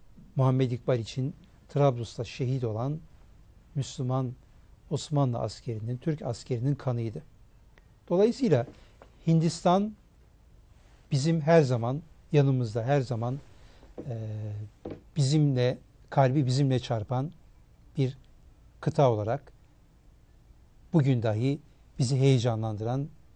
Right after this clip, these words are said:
özellikler taşıyor. Bugün de orada okullar açılıyor,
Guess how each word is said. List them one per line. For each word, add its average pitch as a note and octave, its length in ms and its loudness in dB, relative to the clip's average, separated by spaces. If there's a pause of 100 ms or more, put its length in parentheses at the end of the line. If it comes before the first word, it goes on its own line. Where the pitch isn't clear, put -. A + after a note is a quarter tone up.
(580)
özellikler A#2 520 0
taşıyor. D#3 420 -12 (380)
Bugün A3 280 4
de D3+ 80 8
orada D#3+ 440 4 (2000)
okullar D#3 380 6
açılıyor, C3+ 720 2